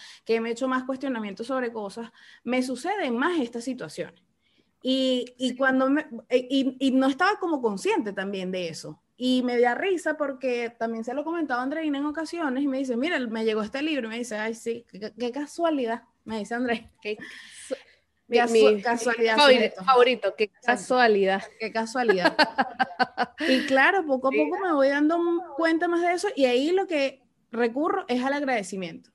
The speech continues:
Speaker 1: porque siento que es así como que mi angelito de la guarda, los seres queridos que me pueden estar acompañando y que ya se han ido de este plano, que es Dios, que es el universo, que es todo que se conjuga, que son las buenas energías,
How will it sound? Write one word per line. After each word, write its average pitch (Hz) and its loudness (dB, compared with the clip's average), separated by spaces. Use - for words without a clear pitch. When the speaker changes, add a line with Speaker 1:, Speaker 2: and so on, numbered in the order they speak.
Speaker 1:
porque 247 2
siento 262 2
que 359 0
es 339 2
así 349 -2
como 359 -4
que 311 0
mi 277 2
angelito 254 0
de 339 0
la 311 -4
guarda, 311 0
los 247 -4
seres 254 -4
queridos 254 -4
que 311 -4
me 277 -2
pueden 226 -6
estar 277 -4
acompañando 233 -4
y 277 -6
que 254 -4
ya 208 -4
se 220 -8
han 254 -4
ido 262 -2
de 269 -2
este 262 -8
plano, 262 -2
que 220 -4
es 226 -6
Dios, 262 2
que 233 -4
es 226 -6
el 254 -4
universo, 254 -6
que 226 -8
es 220 -12
todo 269 -2
que 302 -6
se 277 -8
conjuga, 269 -2
que 240 2
son 247 -2
las 254 -2
buenas 285 0
energías, 277 -4